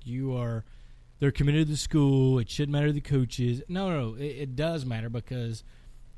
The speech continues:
the front door to the school is the coaching staff, right? And to, unless you grew up a lifelong Spartan fan, and if you did, you could care less if Coach D'Antonio is there or not.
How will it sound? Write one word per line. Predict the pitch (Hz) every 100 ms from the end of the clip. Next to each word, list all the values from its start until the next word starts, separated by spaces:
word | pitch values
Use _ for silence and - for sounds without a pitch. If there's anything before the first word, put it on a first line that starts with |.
| -
the | 123
front | 110 165 170
door | 151 151 143 135 127 120
to | -
the | 127
school | 113 - 190 160 139 143
is | 123
the | 117
coaching | - 165 147 - 104
staff, | 92 101 92 85 -
right? | 107 110 123 - -
And | 113
to, | 123
unless | 120 131 127 160 196 -
you | 208
grew | 151 165 165
up | 147 139
a | 131 131
lifelong | 117 135 165 - 160 156
Spartan | 139 165 180
fan, | 135
and | 147
if | 226 226
you |
did, | 175 269 277 156 143 - - - -
you | 120 226
could | 240 190
care | 202 190
less | 190 180 - - - - - - -
if | 147 139 120
Coach | 156 139
D'Antonio | 143 131 147 139 131 127 -
is | 143 120
there | 139 127
or |
not. | 117 143 107